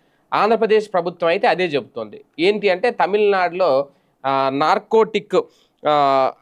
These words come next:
టాస్క్ ఫోర్స్ అధికారులు చెప్పిన, ఆ, మ్, దాని ప్రకారం చూసుకుంటే, ఇంతకుముందు ఎక్కడ గంజాయి పట్టుబడినా అంట, "ఆంధ్రప్రదేశ్ నుంచి వచ్చామండి, విశాఖ నుంచి, విశాఖ మన్యం నుంచి" అనేవారట.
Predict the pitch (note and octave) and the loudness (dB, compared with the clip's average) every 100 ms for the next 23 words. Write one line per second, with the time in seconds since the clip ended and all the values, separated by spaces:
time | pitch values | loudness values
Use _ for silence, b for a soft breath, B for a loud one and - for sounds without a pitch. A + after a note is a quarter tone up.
0 | _ - - - - F3+ E3+ C#3+ - E3+ | _ 0 0 0 -4 0 0 -2 -4 -4
1 | - F#3 F3+ E3 E3+ D3 D#3+ C#3+ - _ | -2 -2 -2 -6 -6 -6 -6 -6 -10 _
2 | _ - C3+ D3+ C3+ - C#3+ C#3+ C#3 C3 | _ -6 0 0 0 -8 -12 -8 -8 -4
3 | D#3 E3 E3 D3 D3 D3+ C#3 C#3+ - D3+ | -2 -2 -4 -2 -2 -4 -6 -8 -8 -6
4 | B3 D4+ b b b F3 F#3+ G3 A3 F#3+ | -4 -6 b b b -2 0 0 2 0
5 | - G#3 G3+ F#3 F#3+ F#3 F3+ D#3+ E3 D#3+ | 0 -4 -2 -2 0 -2 -2 -4 -4 -2
6 | D#3+ D3+ E3+ A#3 E3 D#3 F3 F3+ F3 E3 | -2 -4 -2 -2 -2 -2 -2 -2 -2 -2
7 | D#3+ D#3+ D#3+ D3+ D#3 D3 C#3+ C#3+ C#3+ C#3+ | -2 -6 -8 -6 -2 -2 0 -2 -2 -2
8 | D#3+ D#3 D3 C3+ D3 C3+ D3 D3 C#3+ C3+ | -2 -2 -6 -6 -8 -4 -4 -4 -4 -2
9 | C#3+ D3 C#3+ C#3 C#3 A2+ G#2 - | -2 -2 -4 -4 -2 -2 -6 -10